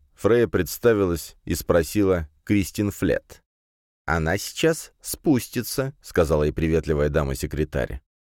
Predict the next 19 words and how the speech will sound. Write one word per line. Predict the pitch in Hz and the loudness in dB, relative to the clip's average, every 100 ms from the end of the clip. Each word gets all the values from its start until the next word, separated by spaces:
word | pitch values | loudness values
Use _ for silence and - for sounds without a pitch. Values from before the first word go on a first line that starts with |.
| _ - | _ -8
В | 67 | -2
ожидании | 78 85 98 135 127 113 | 0 2 2 2 0 -2
Фрейя | 90 - 113 98 | 0 0 2 0
накрутила | 80 85 80 95 82 | -2 -2 0 0 0
прядь | - 85 73 | 2 0 2
волос | 73 82 85 - | 0 0 -2 -6
на | 64 | -4
палец | - 104 101 82 104 | 0 0 0 -4 -4
и | |
продолжила | 110 123 104 131 120 120 | 0 2 2 0 0 0
натягивать | 117 101 98 101 101 87 | 0 0 0 0 -2 -2
её | 87 82 | 0 0
до | 69 - | 0 -2
тех | 151 160 | -2 -4
пор, | - 73 | -2 -4
пока | - 71 67 123 131 | -2 -4 0 0 0
не | 110 | 0
онемела | 85 78 76 80 82 78 | 0 0 0 0 0 0
подушечка. | - 78 71 - 52 - - - | 0 -2 -2 -8 -12 -8 -8 -10